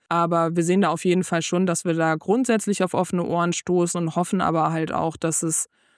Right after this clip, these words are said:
ja, es auch einen Austausch in Zukunft geben wird über die Ministerien hinweg, dass man gemeinsam an einem Tisch sitzt und über Strategien wirklich auch nachdenken kann, weil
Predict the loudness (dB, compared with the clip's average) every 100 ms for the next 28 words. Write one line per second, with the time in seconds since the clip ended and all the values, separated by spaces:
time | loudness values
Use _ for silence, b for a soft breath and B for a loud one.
0 | _ _ _ 0 2 2 0 -2 -4 -2
1 | 0 0 -4 -12 -18 -20 -20 -2 0 2
2 | 2 2 0 2 0 0 -2 -2 0 0
3 | 2 2 2 0 2 0 2 2 0 2
4 | 2 2 2 2 0 0 0 -2 -6 -2
5 | -2 0 0 2 0 0 0 -2 -2 -2
6 | 0 0 0 -2 -4 -4 -2 -4 -2 0
7 | -2 -2 -4 -2 0 2 4 2 0 -2
8 | -4 -4 -2 -4 -4 -6 -4 -4 -2 0
9 | 0 0 -2